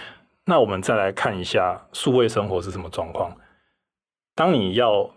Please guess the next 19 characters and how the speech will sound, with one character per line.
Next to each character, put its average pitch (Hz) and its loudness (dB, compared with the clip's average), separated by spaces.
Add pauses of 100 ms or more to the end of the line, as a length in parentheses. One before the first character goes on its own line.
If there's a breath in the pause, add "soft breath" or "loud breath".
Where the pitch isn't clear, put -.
使 - -6
用 101 0
Facebook 98 -4
的 85 -2
时 - -10
候， 85 -2 (120)
你 107 -4
一 110 -4
定 117 -2
要 113 0
注 107 -8
册 92 -2
Facebook。 85 -6 (600)
你 110 -4
如 117 2
果 147 6
不 120 -8
注 127 0
册 110 0